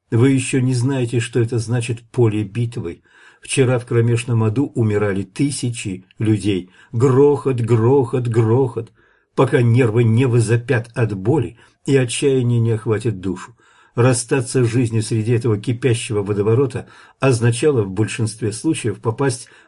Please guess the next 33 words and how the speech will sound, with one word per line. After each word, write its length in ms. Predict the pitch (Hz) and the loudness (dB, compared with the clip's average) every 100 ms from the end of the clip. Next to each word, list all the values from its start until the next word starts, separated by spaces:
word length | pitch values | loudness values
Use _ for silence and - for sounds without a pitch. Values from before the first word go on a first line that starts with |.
| - | -4
в 120 | 117 | 0
другой 640 | 117 135 139 113 147 - - - | 2 2 2 2 0 0 -6 -6
кипящий 560 | 143 120 127 113 - 107 | -2 0 2 0 -2 -2
водоворот, 520 | 98 98 101 95 90 - _ | 0 0 0 -2 -6 -12 _
еще 440 | 127 139 - - 139 | 0 0 0 0 2
более 260 | 127 123 | 2 0
шумный 420 | 113 - 117 101 | -2 -2 -2 0
и 40 | 104 | -4
жаркий, 500 | 92 151 123 107 90 _ _ | -2 -2 -2 -8 -12 _ _
чем 240 | - 139 117 | -2 0 2
тот, 160 | 139 | 0
что 180 | 127 113 | 0 -2
остался 600 | 110 - 117 113 110 - _ - | -2 -2 -2 -2 -6 -8 _ 0
позади. 560 | 127 104 101 85 78 _ _ _ _ _ _ _ _ | 0 0 -4 -8 -16 _ _ _ _ _ _ _ _
Как 260 | 165 156 | -2 0
могу 340 | 120 107 101 104 | 0 0 0 -2
я 180 | 92 92 | -2 -4
написать 540 | 92 123 117 110 - | -6 -6 -4 -4 -2
вам 280 | 113 95 - | -4 -4 -8
о 140 | - 127 | -2 2
войне 520 | 110 98 101 180 - - _ | 2 0 -2 -2 -4 -14 _
и 140 | - 127 | -2 0
пощадить 600 | 143 131 143 123 175 - | 0 0 -2 -4 -4 -4
при 160 | 120 | 0
этом 300 | 135 117 107 | 0 0 -4
ваши 300 | 101 113 120 | -2 -2 -4
чувства? 580 | 110 123 107 - 110 113 _ _ _ _ _ _ | -6 -4 -6 -6 -8 -10 _ _ _ _ _ _
Великие 460 | - 107 120 127 135 | -2 2 2 2 0
учителя 440 | 127 113 - 123 | 0 -2 0 0
вовсе 440 | 120 131 113 135 120 - - | 2 0 0 -4 -4 -8 0
не 220 | 120 123 | 2 2
стремятся 580 | - 135 120 120 117 117 | 0 -2 0 0 -2 -6
щадить 480 | - 113 117 117 | -4 -4 -4 -6